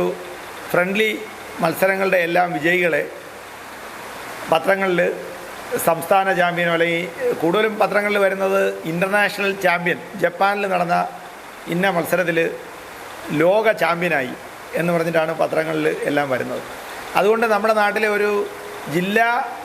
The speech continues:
വിജയിക്ക് ഒരു പ്രാധാന്യവും ഈ കരാട്ടെ രംഗത്ത് പത്രത്തിലൊന്നും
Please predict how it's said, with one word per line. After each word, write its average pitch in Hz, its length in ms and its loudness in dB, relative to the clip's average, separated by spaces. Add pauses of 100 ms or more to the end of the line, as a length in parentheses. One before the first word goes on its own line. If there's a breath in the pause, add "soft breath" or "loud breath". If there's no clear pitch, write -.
(220)
വിജയിക്ക് 190 480 2 (480)
ഒരു 190 100 4 (100)
പ്രാധാന്യവും 180 640 2 (380)
ഈ 165 120 2
കരാട്ടെ 170 380 2
രംഗത്ത് 165 300 0 (280)
പത്രത്തിലൊന്നും 165 600 -2